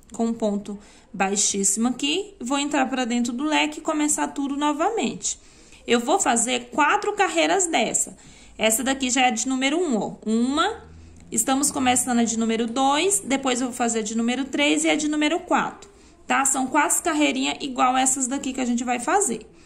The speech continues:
Sem acréscimo. Caso o seu precise, pode colocar uma correntinha aqui no meio, aonde você achar que precisar, tá bom? Então, vou fazer quatro carreirinhas dessa e já volto, de leque dentro de leque assim, ó.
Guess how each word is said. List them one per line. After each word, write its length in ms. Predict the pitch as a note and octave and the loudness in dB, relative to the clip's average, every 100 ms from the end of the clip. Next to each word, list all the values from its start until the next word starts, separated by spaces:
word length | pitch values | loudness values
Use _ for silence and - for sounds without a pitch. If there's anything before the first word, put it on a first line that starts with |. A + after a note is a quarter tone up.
| - - - - - | -20 -20 -20 -16 -2
Sem 360 | - D4 D4+ | 2 2 4
acréscimo. 640 | E4+ F#4 D#4+ G#3+ G3+ G3+ G3 | 0 2 2 2 0 -2 -2
Caso 400 | C#4 C4+ D4+ D4 | 2 2 2 0
o 20 | |
seu 220 | C#4 A#3+ | 0 -2
precise, 560 | C4 C#4+ - C#4 C4+ D4+ | 0 0 0 0 -2 0
pode 300 | C4 B3 - | -2 -2 -2
colocar 340 | B3 B3 B3 | -2 0 0
uma 140 | A#3 | 0
correntinha 580 | A#3+ C4 A#3+ B3+ - A#3+ | 0 -2 -2 -2 -2 -2
aqui 160 | A#3+ B3 | -2 -2
no 80 | C4+ | -2
meio, 480 | D4+ B3+ B3 B3 - - - - | 0 0 0 -4 -10 -20 -20 -10
aonde 340 | - A#3 A#3+ A#3 | -2 4 4 4
você 280 | A#3 A#3 A#3+ | 2 0 2
achar 260 | A#3 A3+ | 0 -2
que 140 | A3 A#3 | -6 -8
precisar, 720 | A3+ A3+ - C#4 A#3 - - _ _ | -2 0 0 0 -4 -8 -14 _ _
tá 120 | G3 | -8
bom? 360 | F#3 B3+ F#4 - - - - - _ - - | 0 0 0 -8 -20 -20 -20 -20 _ -20 0
Então, 200 | B3 B3 | 0 0
vou 80 | B3 | 0
fazer 260 | B3+ A#3 | 0 0
quatro 380 | A#3 D#4+ G4 G4+ | 2 0 0 0
carreirinhas 560 | F4 D4+ C#4 A#3+ A#3 G#3+ | 0 2 2 4 2 2
dessa 480 | G#3 G#3+ A#3+ C#4+ D4 - - - | 0 2 0 0 -6 -18 -18 -6
e 60 | A3 | 0
já 240 | B3 D#4 | 2 0
volto, 420 | E4+ A3+ F3+ G3 | 0 0 -2 -6
de 120 | G3 | -4
leque 280 | G#3+ A3 A#3 | 0 0 -2
dentro 380 | C4 D4 D4+ E4 | -4 -4 -2 0
de 100 | D#4+ | 2
leque 280 | F4+ E4+ D4+ | 2 0 -2
assim, 360 | B4+ - A#3+ | 0 0 0
ó. 80 | F#3+ | -4